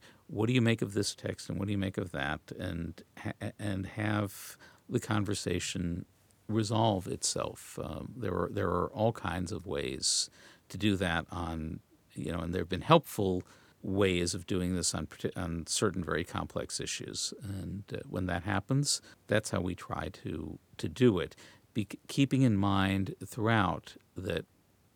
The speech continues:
our job is to see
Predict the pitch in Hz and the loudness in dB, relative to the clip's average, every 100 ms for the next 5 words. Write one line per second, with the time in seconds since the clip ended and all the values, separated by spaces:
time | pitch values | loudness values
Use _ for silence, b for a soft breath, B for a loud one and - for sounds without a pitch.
0 | _ _ _ 107 107 101 - 92 87 87 | _ _ _ 0 2 2 2 2 2 0
1 | - - 98 90 85 80 - b b b | -2 -6 -2 -2 -2 -2 -2 b b b
2 | b _ - - 104 92 | b _ -2 0 2 2